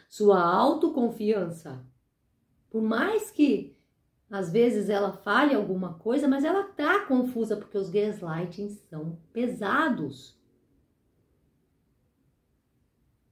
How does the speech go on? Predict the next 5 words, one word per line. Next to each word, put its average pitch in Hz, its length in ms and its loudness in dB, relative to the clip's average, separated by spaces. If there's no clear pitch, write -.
Isso 180 160 -16
são 202 180 -8
relacionamentos 208 720 -4
simbióticos, 220 960 -2
gente. - 460 -20